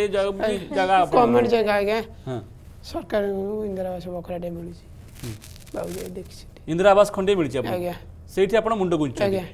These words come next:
Speaker 1: ପରିବାର କହିଲେ ଆପଣଙ୍କର ଜଣେ ଗୋଟିଏ ଝିଅ ଥିଲା।
Speaker 2: ଆଜ୍ଞା।
Speaker 1: ଗୋଟିଏ ଝିଅ ବାହା ହେଇଯାଇଛନ୍ତି।
Speaker 2: ଆଜ୍ଞା।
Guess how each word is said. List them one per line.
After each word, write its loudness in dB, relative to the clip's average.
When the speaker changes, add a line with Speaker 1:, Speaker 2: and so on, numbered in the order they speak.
Speaker 1:
ପରିବାର 6
କହିଲେ 2
ଆପଣଙ୍କର 0
ଜଣେ 0
ଗୋଟିଏ 2
ଝିଅ 0
ଥିଲା। -2
Speaker 2:
ଆଜ୍ଞା। -2
Speaker 1:
ଗୋଟିଏ 0
ଝିଅ 2
ବାହା 4
ହେଇଯାଇଛନ୍ତି। -4
Speaker 2:
ଆଜ୍ଞା। -2